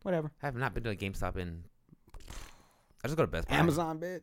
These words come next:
Speaker 2: I just go to Best Buy. I just go to Best Buy or Amazon.
Speaker 1: Amazon or Best Buy.
Speaker 2: Yeah.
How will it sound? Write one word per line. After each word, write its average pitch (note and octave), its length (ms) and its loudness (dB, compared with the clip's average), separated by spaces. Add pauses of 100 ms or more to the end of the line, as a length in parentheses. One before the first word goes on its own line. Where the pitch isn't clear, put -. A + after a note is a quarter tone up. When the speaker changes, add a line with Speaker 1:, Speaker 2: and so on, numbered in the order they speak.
(120)
Speaker 2:
I - 40 -10
just - 100 -12
go C3+ 60 0
to A#2+ 80 0
Best G2 180 2
Buy. G2+ 220 4
I A#2 100 10
just E3+ 120 6
go F#3+ 60 10
to E3+ 60 10
Best C3 180 10
Buy D#3 100 10
or A#2+ 40 10
Amazon. A#2+ 360 8
Speaker 1:
Amazon A3+ 540 0
or B3 40 -2
Best A#3 280 6
Buy. B2 460 6
Speaker 2:
Yeah. G#2 220 4